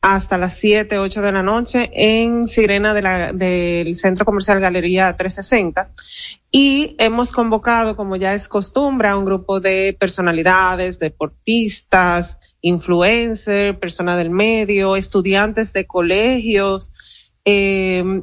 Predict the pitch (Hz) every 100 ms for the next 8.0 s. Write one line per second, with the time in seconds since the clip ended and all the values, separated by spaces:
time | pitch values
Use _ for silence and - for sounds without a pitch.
0 | - 240 233 233 247 277 233 220 208 220
1 | 214 208 202 208 208 247 220 220 196 202
2 | 190 214 196 208 208 226 214 214 214 190
3 | 185 185 180 175 208 208 196 202 233 196
4 | 175 185 - 269 277 277 262 254 247 254
5 | 247 254 233 202 175 190 196 185 180 214
6 | 208 190 190 220 - - _ _ - 196
7 | 190 180 175 220 220 247 208 185 180 190